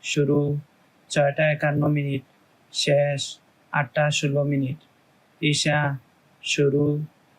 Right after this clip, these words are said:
আটটা সতেরো মিনিট, শেষ তিনটা ছেচল্লিশ মিনিট। নামাজের নিষিদ্ধ সময়সূচি: সূর্যোদয় পাঁচটা চোদ্দ মিনিট থেকে পাঁচটা ঊনত্রিশ মিনিট পর্যন্ত, দুপুর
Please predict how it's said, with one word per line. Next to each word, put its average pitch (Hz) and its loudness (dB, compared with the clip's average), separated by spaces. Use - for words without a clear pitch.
আটটা 143 -2
সতেরো 151 -2
মিনিট, 143 -2
শেষ 143 0
তিনটা 147 2
ছেচল্লিশ 147 -2
মিনিট। 127 0
নামাজের 143 0
নিষিদ্ধ 147 0
সময়সূচি: 139 -2
সূর্যোদয় 143 0
পাঁচটা 151 0
চোদ্দ 147 -2
মিনিট 147 0
থেকে 143 -2
পাঁচটা 147 0
ঊনত্রিশ 151 0
মিনিট 143 -2
পর্যন্ত, 131 -2
দুপুর 139 2